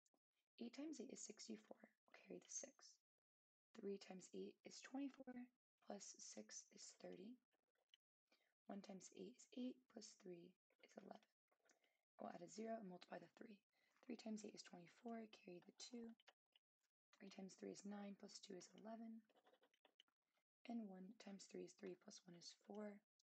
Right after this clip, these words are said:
Now we'll add two zeros as placeholders and multiply the one. One times eight is eight, one times three is three, and one times one is one. Now let's add these together. When we add these together, we end up getting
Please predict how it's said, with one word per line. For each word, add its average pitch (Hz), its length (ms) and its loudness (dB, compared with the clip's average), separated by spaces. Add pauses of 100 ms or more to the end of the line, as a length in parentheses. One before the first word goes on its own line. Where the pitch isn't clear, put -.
(120)
Now 226 100 6
we'll 220 160 2
add 185 160 -2
two 175 220 -2
zeros 202 480 2
as - 100 -8
placeholders 226 640 2
and 180 100 0
multiply - 320 -2
the - 140 -4
one. - 180 -8 (720)
One 190 140 2
times - 260 -2
eight 220 160 0
is - 240 -12
eight, 247 240 6 (400)
one 180 80 -6
times - 320 -8
three - 160 2
is - 240 -4
three, 226 400 0
and 180 80 -2
one 170 160 -4
times 170 240 -10
one 175 160 -10
is - 160 -16
one. - 160 -8 (1800)
Now 226 160 4
let's 226 240 0
add 190 160 0
these - 240 -4
together. - 400 -2 (1600)
When 247 80 -4
we - 80 -10
add 233 160 -4
these 277 160 2
together, 190 640 0 (100)
we - 220 -6
end 233 160 4
up 254 160 0
getting 175 480 -4